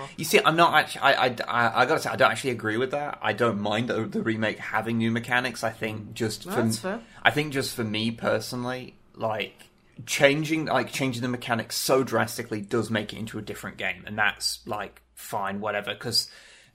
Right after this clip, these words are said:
Speaker 1: th-, the most triple A games have got this weird bee in their bonnet about how no one wants to play turn bla-, turn-based, um,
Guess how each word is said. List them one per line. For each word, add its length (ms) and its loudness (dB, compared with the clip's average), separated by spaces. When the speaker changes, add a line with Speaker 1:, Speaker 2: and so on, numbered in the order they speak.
Speaker 1:
th-, 200 -14
the 540 6
most 600 0
triple 340 2
A 100 6
games 380 4
have 100 -8
got 120 2
this 160 -8
weird 240 0
bee 120 2
in 100 2
their 100 2
bonnet 340 0
about 340 -2
how 440 -4
no 180 4
one 160 2
wants 200 -2
to 60 -20
play 140 -4
turn 280 -6
bla-, 240 -6
turn-based, 680 -2
um, 420 -4